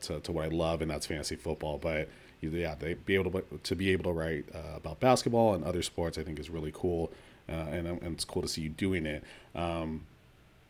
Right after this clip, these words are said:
speaking of basketball, we got the N B A Finals going on, and I, I don't know if you're, like, which, if you're, are you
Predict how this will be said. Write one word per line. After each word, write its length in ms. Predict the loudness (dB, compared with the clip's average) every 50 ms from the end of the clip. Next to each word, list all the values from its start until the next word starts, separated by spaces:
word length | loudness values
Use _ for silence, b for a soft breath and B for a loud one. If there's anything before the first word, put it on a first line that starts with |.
| -20 -20 -20 -20 -20 -16
speaking 300 | -4 2 4 6 6 6
of 80 | 4 4
basketball, 580 | 6 6 6 6 6 4 0 -2 -2 -2 0 0
we 80 | 0
got 140 | 0 0 2
the 80 | 0 0
N 80 | 0 0
B 80 | -2
A 40 | -2
Finals 400 | 0 0 0 2 2 0 -2 -4
going 240 | -6 -6 -4 -4 -4
on, 240 | -4 -4 -4 -4 -4
and 280 | -4 -4 -6 -8 -10 -12 -12 -10
I, 260 | -8 -6 -6 -4 -4
I 20 | -2
don't 160 | -2 -2 0
know 120 | 0 0
if 120 | 0 0 -2
you're, 300 | -2 0 0 0 -2 -4 -6 -10 -10 -8
like, 200 | -6 -6 -6 -6 -10 -14 -14 -8
which, 240 | -4 -4 -4 -4 -6 -6 -6 -8
if 160 | -8 -6 -4
you're, 200 | -2 -2 -2 -2 -2
are 80 | -4
you 200 | -2 -2 -4 -4